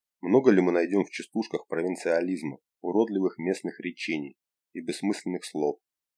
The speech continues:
Отбросив в сторону подражание частушкам, сочиняемые свободомыслящими мещанами и скептически настроенными шутниками, мы увидим, что частушки строятся из чистого языка.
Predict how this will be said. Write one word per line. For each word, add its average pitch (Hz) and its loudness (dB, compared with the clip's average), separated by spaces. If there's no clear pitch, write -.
Отбросив 90 0
в - -14
сторону 101 2
подражание 87 0
частушкам, - -8
сочиняемые 82 -8
свободомыслящими 82 -4
мещанами 82 -2
и - -20
скептически - -14
настроенными 78 -4
шутниками, 80 -6
мы 98 0
увидим, 101 -2
что - -12
частушки - -8
строятся 90 -2
из 90 -8
чистого - -6
языка. 82 -6